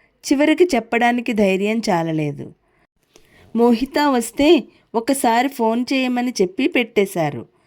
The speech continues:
రాత్రి పది గంటల వరకు ఫోన్ రాలేదు. రమానందం గారు మళ్ళా చేశారు.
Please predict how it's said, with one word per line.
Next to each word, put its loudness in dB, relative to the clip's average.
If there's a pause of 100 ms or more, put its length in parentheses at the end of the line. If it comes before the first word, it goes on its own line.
(300)
రాత్రి 0
పది -2
గంటల -2
వరకు -4
ఫోన్ -2
రాలేదు. -2 (460)
రమానందం 0
గారు 0
మళ్ళా 0 (100)
చేశారు. -4